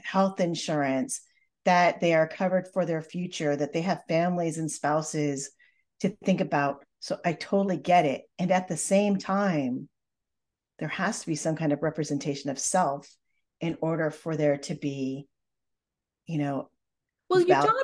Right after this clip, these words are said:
Speaker 2: doesn't
Speaker 1: Yeah.
Speaker 2: have to be your be all end all, right?
Speaker 1: That's true.
Speaker 2: There are, there are plenty of people who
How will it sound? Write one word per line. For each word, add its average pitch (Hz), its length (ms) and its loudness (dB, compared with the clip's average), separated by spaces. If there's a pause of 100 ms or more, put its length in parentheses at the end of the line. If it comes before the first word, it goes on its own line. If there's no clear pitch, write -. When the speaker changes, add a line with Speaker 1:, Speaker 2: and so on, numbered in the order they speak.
Speaker 2:
doesn't 320 320 6
Speaker 1:
Yeah. 254 60 -2
Speaker 2:
have 277 220 0
to 247 80 -2
be 240 240 0
your 202 380 -2 (140)
be 226 200 4
all 190 320 6
end 175 220 -2
all, - 300 -8 (140)
right? 226 220 2
Speaker 1:
That's - 80 -10 (120)
true. 190 220 -6 (140)
Speaker 2:
There 247 160 6
are, 220 280 2
there 226 220 -2
are 214 140 2
plenty 254 380 -6
of 247 100 -10
people 214 400 -4
who 196 760 0